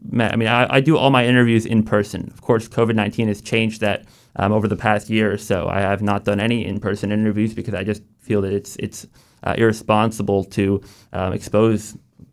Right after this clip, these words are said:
these people to, um, covid as a, a younger person. I, I, I feel it's my duty to pr-, protect them essentially, really, and, and not, uh, expose them to that. Um, but yeah, all of my interviews in the past have been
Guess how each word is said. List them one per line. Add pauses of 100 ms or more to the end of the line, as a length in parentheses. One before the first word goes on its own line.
(140)
these
people
to, (380)
um, (160)
covid (220)
as
a,
a
younger
person.
I,
I, (140)
I
feel
it's
my
duty
to
pr-, (340)
protect
them
essentially,
really,
and,
and
not, (360)
uh,
expose
them
to
that. (440)
Um,
but
yeah,
all
of
my
interviews
in
the
past
have
been